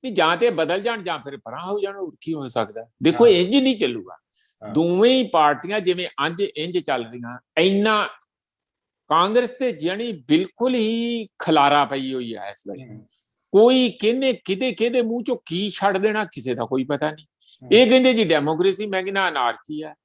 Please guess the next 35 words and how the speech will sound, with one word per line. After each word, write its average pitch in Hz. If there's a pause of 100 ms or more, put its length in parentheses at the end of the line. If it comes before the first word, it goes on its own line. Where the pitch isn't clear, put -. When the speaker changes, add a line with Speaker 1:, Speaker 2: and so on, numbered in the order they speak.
(340)
Speaker 2:
ਹੂੰ। 127
Speaker 1:
ਕੇਂਦਰੀ 220
ਲੀਡਰਸ਼ਿਪ 208
ਬਹੁਤ 127
ਕਮਜ਼ੋਰ 165
ਹੋ 175
ਚੁੱਕੀ -
ਆ, 165
ਨਹੀਂ 175
ਤੇ 226
ਇਹਨਾਂ 233
ਦੀ 254
ਕੀ 214
ਜ਼ਰੂਰਤ 294
ਹੁੰਦੀ 247
ਹੈ 226
ਸੂਬੇ 208
ਦੇ 202
ਲੀਡਰ 180
ਦੀ, 165
ਕਿਸੇ 151
ਦੀ 170
ਵੀ। 185
ਕੋਈ 180
ਇੱਕ 165
ਦੂਜੇ 165
ਦੇ 175
ਉੱਤੇ 175
ਰੋਜ਼ 180
ਇੱਕ 175
ਮਿਜ਼ਾਈਲ 147
ਛੱਡ 143
ਦਿੰਦੇ 147
ਆ। 160
Speaker 2:
ਬਿਲਕੁਲ, 110